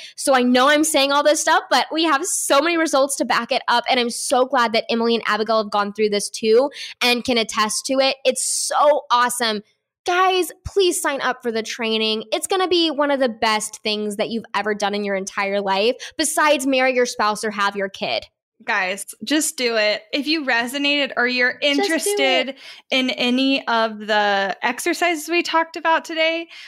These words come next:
Speaker 2: we're going way more in depth in the workshop and
Speaker 1: Yeah.
Speaker 2: especially inside the lounge. You're gonna have access to all the instructions on how to do the Post-it note
Speaker 1: Mm-hmm.
Speaker 2: thing,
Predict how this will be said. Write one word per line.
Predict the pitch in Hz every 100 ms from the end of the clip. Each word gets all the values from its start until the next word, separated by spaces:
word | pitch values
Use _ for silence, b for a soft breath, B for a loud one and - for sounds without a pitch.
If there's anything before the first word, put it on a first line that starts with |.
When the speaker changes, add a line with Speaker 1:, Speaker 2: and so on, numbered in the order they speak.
| B
Speaker 2:
we're | 226 262 311 302
going | 269 269 254 247 233 226 -
way | 214 233
more | 254 247
in | 233 208
depth | 208 196 - -
in | 208
the |
workshop | 196 320 - 311 277 233 -
and | 214 214 - _ 220 214
Speaker 1:
Yeah. | 208
Speaker 2:
especially | 320 320 - 269 247 -
inside | 226 226 254 214 202
the | 208
lounge. | 226 247 247 233 233 - B B
You're | 226 262
gonna | 254 247
have | 233 226
access | 170 214 - 214 208 -
to | 233 208 -
all | 262 269
the | 269
instructions | 247 - 233 - 226 214 208
on | 208 208
how | 208 208 208 196
to | 240 220 214
do | 214 311
the | 285
Post-it | 269 233 226 -
note | 208 220
Speaker 1:
Mm-hmm. | 208
Speaker 2:
thing, | 190 170